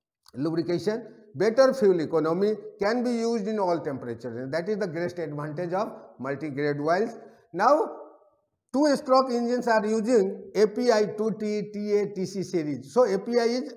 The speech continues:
American Petroleum Institute. They are using index of two T, T A and T C. They produce less smoke. and, uh,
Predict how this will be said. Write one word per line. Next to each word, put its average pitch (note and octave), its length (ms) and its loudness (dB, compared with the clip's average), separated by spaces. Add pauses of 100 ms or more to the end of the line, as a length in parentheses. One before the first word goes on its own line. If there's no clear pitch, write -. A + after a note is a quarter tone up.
American G3 380 -2
Petroleum D#3+ 540 0
Institute. C#3 520 -2 (340)
They F#3 180 0
are A#3 280 2 (140)
using G#3+ 580 0
index A3 420 4
of G3+ 240 2 (1080)
two A#3 240 0
T, A#3 180 2 (100)
T A3 220 4
A A#3+ 260 2
and E3 140 -2
T G3+ 140 0
C. B3 180 0 (180)
They F#3+ 220 4
produce G#3 580 2 (240)
less G3+ 220 0 (160)
smoke. A#3+ 420 2 (220)
and, F3+ 400 0
uh, D#3+ 560 6